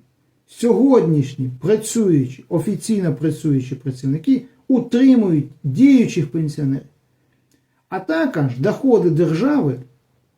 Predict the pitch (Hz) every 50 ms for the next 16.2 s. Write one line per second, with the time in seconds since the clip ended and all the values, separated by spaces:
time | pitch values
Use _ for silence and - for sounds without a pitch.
0 | _ _ _ _ 185 160 147 143 240 269 269 - 247 240 240 240 233 - 220 262
1 | 254 226 220 202 196 175 - 180 175 160 - - 170 151 147 139 131 127 - -
2 | 135 135 127 127 123 123 120 117 - _ _ _ _ _ _ _ _ _ _ _
3 | _ _ _ _ 156 160 160 156 - 165 185 247 277 226 240 175 165 156 147 143
4 | 139 151 135 240 - 214 101 196 - 185 - _ _ _ _ _ - 165 175 165
5 | - - 165 160 156 143 127 120 - - - _ _ _ _ _ _ _ _ _
6 | _ _ _ _ _ _ _ 220 214 226 233 - - 294 269 233 180 139 - -
7 | - _ _ _ _ _ _ _ _ _ _ _ _ - - 208 214 233 233 240
8 | 226 220 220 208 160 226 214 - - - 302 294 247 196 170 175 214 254 269 285
9 | 277 269 269 262 262 - - 143 165 196 208 226 214 - - 175 151 135 127 -
10 | 127 123 - 147 131 147 196 247 269 262 254 247 233 226 - 202 196 - - 208
11 | 180 160 139 135 127 139 135 - 214 196 - - - 143 139 - _ _ _ _
12 | _ _ _ _ _ _ _ _ _ _ _ _ _ - 214 254 262 226 202 147
13 | 151 156 143 - - 180 156 147 - 165 147 202 254 269 262 - 226 220 233 226
14 | 202 - 214 214 208 175 156 156 208 208 185 143 131 - - - 139 131 120 120
15 | 151 170 190 202 190 185 185 - - 214 - - - 180 156 139 - - 175 185
16 | 214 240 247 269